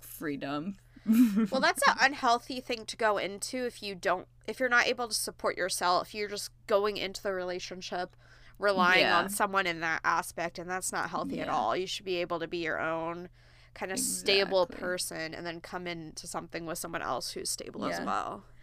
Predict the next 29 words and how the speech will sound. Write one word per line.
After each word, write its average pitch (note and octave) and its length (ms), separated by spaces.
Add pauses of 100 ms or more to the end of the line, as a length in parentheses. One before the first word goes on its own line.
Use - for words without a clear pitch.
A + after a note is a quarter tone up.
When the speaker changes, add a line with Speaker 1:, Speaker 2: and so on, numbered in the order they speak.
(280)
Speaker 1:
So C4 300
I B3 160
think G#4+ 280
that, C4+ 200
like, A3 380
you G#3 120
know, F#3+ 220
even B3 240
though C#4 100
there's, C#4+ 220
like, C4 80
a A#3+ 60
ten-year G3 460
difference, F#3+ 420
there's A3+ 160
a - 40
ten-year C4 300
difference F#3+ 400
between F#3+ 220
Haley F#3 460
and, - 240 (300)
uh, - 440 (120)
Jacob. G3 560 (1300)
And G3+ 140 (340)
Speaker 2:
Yeah. - 20 (180)
Speaker 1:
I A#3 100
think C4 280
it's G#4+ 160
okay. A#3 760